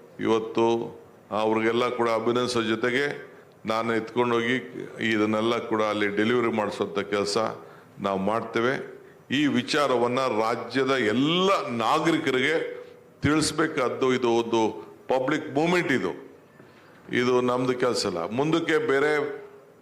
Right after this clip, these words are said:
ಪ್ಲಾನ್ ಆಫ್ ಆ್ಯಕ್ಷನ್ಸು, ಬೇರೆ ಪ್ರೋಗ್ರಾಮ್ಸ್ ಎಲ್ಲ ನಾವು ಹಮ್ಮಿಕೊಂಡಿದ್ದೇವೆ.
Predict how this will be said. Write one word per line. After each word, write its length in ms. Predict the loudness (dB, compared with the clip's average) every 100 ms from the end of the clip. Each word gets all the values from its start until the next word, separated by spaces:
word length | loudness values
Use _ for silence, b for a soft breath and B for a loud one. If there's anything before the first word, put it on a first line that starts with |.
| -4
ಪ್ಲಾನ್ 260 | 0 2 0
ಆಫ್ 160 | 0
ಆ್ಯಕ್ಷನ್ಸು, 580 | 0 0 -2 -2 0 -2
ಬೇರೆ 280 | 0 0 0
ಪ್ರೋಗ್ರಾಮ್ಸ್ 600 | 0 0 2 2 0 -2
ಎಲ್ಲ 240 | 0 0
ನಾವು 300 | 0 0 2
ಹಮ್ಮಿಕೊಂಡಿದ್ದೇವೆ. 880 | 0 0 0 0 0 0 -2 -4 -12